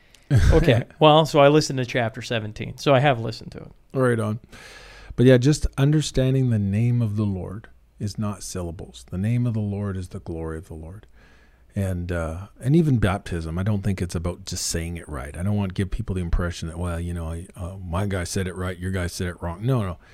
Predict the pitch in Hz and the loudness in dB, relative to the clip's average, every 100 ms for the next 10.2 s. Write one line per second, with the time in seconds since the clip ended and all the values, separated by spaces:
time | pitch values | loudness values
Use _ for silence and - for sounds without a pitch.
0 | - _ - 107 110 139 156 151 123 113 | -20 _ -4 -2 0 0 0 0 -2 -4
1 | 110 110 104 98 101 98 92 92 90 85 | -4 -6 -6 -10 -12 -10 -10 -8 -10 -12
2 | 87 90 90 104 - _ _ _ _ _ | -14 -14 -16 -20 -20 _ _ _ _ _
3 | - 110 - - - - _ - - 101 | -8 -8 -6 -10 -12 -20 _ -18 -12 -6
4 | 110 113 113 120 117 107 104 104 101 - | -2 0 2 2 2 0 -2 -4 -4 -6
5 | 90 90 98 101 98 - 95 98 98 101 | -8 -4 -4 -4 -6 -8 -8 -8 -8 -6
6 | 113 107 92 - 101 107 - - 95 87 | -6 -4 -6 -4 -4 -4 -6 -8 -4 -4
7 | 95 104 110 110 101 101 92 98 98 107 | -2 -2 0 0 -2 -4 -4 -6 -8 -14
8 | - _ _ _ _ _ - 131 135 165 | -20 _ _ _ _ _ -8 -4 -2 0
9 | 175 151 143 151 139 131 131 - 127 131 | 0 0 -2 0 0 -2 -4 -6 -8 -6
10 | 156 | -6